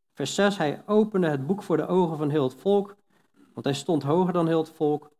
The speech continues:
Toen hij het opende, ging heel het volk staan. En Ezra, hij prees dus God, de grote God. En heel het volk antwoordde onder het opheffen van handen, "Amen,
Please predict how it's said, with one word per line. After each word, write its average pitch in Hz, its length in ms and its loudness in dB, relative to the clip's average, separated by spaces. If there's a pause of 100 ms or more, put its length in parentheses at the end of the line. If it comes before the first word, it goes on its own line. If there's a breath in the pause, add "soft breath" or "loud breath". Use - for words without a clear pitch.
(360)
Toen 143 120 -2
hij 131 100 4
het 127 120 -2
opende, 190 360 0
ging 139 140 0
heel 127 120 2
het - 80 -10
volk 107 220 -10
staan. 156 440 -4 (560 loud breath)
En - 80 -8
Ezra, 156 440 0
hij 139 380 -2
prees 220 380 0
dus 143 200 -2
God, 208 240 0
de 156 80 -4
grote 175 380 0
God. 196 380 -4 (680)
En 127 120 -2
heel 180 140 4
het 190 120 0
volk 160 240 0
antwoordde 160 500 0
onder 131 280 -4
het 117 240 -8
opheffen 156 480 -6
van 113 180 -10
handen, 131 420 -4
"Amen, 170 760 -2